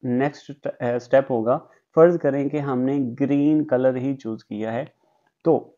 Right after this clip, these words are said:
ग्रीन कलर अगर आप चूज़ करते हैं तो उसके अंदर इस तरह की सलवटें नहीं होनी चाहिए। आप उसको स्टैंड पर लगाते हैं या आप उसको किसी दीवार या वॉल के साथ चिपकाते हैं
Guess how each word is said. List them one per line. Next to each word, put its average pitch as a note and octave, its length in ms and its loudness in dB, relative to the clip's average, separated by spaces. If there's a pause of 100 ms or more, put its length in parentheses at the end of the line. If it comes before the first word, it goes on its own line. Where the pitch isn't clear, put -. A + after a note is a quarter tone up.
ग्रीन C#3+ 380 4
कलर D3+ 300 4
अगर C#3+ 220 4
आप C#3+ 180 4
चूज़ C3+ 260 -4
करते A#2+ 300 -2
हैं C#3 260 -4
तो C#3+ 140 -2
उसके C#3 360 -6
अंदर B2+ 340 -2
इस C#3+ 260 -4
तरह C3 220 0
की D3 180 -6
सलवटें C#3 680 -4
नहीं A#2+ 280 -4
होनी G#2+ 200 -6
चाहिए। G#2 400 -10
आप A#2+ 200 2
उसको C3+ 260 -6
स्टैंड B2+ 340 -4
पर C#3 100 -2
लगाते C3+ 420 -4
हैं C#3+ 220 -6 (400)
या C#3+ 200 4
आप C3 360 2
उसको C#3+ 280 -6
किसी C#3 320 -2
दीवार A#2+ 500 2
या C#3 140 2
वॉल A#2 380 2
के D3+ 120 -6
साथ C#3 220 -4
चिपकाते A#2+ 560 -6
हैं C3+ 200 -6